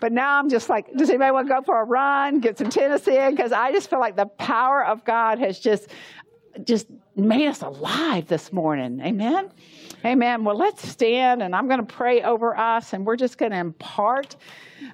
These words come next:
uh, just the, um, I get it. That's good.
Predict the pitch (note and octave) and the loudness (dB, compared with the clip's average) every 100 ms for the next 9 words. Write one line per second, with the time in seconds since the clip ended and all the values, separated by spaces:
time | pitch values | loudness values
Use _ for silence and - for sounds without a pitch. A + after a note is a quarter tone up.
0 | - F#3+ F#3 F#3 F3 A#3 A3+ - F#3+ E3+ | -6 -2 0 0 -2 -6 -8 -2 0 2
1 | E3+ F#3 F3 D#3 D#3 - - D#3 C3 C3+ | 0 -2 0 -2 -4 -10 -10 -8 -6 -8
2 | - _ D3+ - - | -10 _ -16 -16 -20